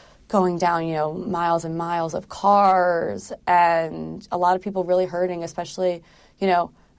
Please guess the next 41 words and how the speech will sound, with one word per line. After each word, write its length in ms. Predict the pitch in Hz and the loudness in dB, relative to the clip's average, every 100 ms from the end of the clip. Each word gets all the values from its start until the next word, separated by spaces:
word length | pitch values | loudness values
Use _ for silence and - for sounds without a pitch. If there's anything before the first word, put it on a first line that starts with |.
| _ _ | _ _
s-, 300 | 240 220 - - | -16 -12 -12 -8
starting 340 | - 202 190 | 2 2 4
out 140 | 185 | 2
the 80 | 254 | 0
minute, 200 | 185 170 | -2 -4
it's 220 | - 190 - | -8 -12 -12
continuing 360 | 196 196 185 185 | -10 -6 -4 -4
today, 480 | 185 214 196 - - | -2 0 0 -2 -6
from 240 | - 185 | -4 -2
just 320 | 185 180 - _ | -2 -4 -10 _
the 120 | - 202 | -10 -8
massive 480 | 214 180 180 185 | -2 -2 -2 -8
f-, 180 | - - - _ | -12 -20 -20 _
food 420 | - - 220 294 | -18 -6 -6 -4
price 260 | 185 170 175 | -6 -6 -6
inflation 520 | 170 175 170 170 180 | -10 -8 -8 -8 -10
that's 180 | 170 175 | -10 -10
arisen 580 | 175 170 175 170 135 - - - _ _ | -8 -8 -8 -10 -12 -16 -20 -20 _ _
from 480 | - 196 277 208 - | 0 2 2 -2 -2
a 100 | 175 | -2
lot 180 | 175 | 0
of 60 | 220 | 0
these 160 | 180 - | -4 0
backups 480 | 175 165 175 170 | 0 2 -2 -4
and 100 | 175 | -8
supply 300 | 165 - 170 | -8 -4 -2
chain 160 | 170 - | -2 -6
issues 380 | 165 165 170 170 | -8 -6 -6 -6
and 80 | 160 | -10
disruptions 480 | - 170 - 185 | -8 -10 -6 -6
that 100 | 180 | -6
continue 420 | 180 180 - 208 214 | -8 -10 -4 0 2
to 80 | |
happen 540 | 175 - 294 180 214 196 - - | 0 -2 -2 -2 -4 -10 -16 0
as 160 | 180 190 | 0 2
an 120 | 180 | 0
after 460 | 170 202 175 165 - _ - | -2 -2 -6 -6 -10 _ -20
effect 400 | - 170 170 - _ _ _ | -2 -2 -2 -10 _ _ _
from 260 | - 185 | -2 2
this 180 | 185 180 | 2 0
pandemic. 720 | - 180 165 180 185 - _ | 0 -4 0 0 0 -6 _